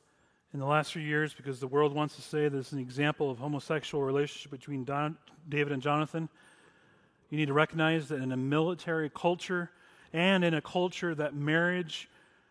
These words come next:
could be a matter of political expedience, the bond between two men who went to war together was deeply felt.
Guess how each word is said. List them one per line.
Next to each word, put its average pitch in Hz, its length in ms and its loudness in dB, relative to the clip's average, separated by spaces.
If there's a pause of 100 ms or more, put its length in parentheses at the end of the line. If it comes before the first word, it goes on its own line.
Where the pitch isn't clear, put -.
(120)
could 160 180 -8
be 165 80 0
a 156 80 4
matter 160 380 4
of 139 180 -4
political 160 480 2
expedience, 180 920 -4 (640)
the 147 80 -2
bond 170 340 4
between 160 320 -2
two 180 240 -2
men 175 260 4
who 147 120 -2
went 165 260 2
to 160 100 -2
war 156 320 2
together 160 340 0
was 135 200 -4
deeply 151 360 -6
felt. - 400 -10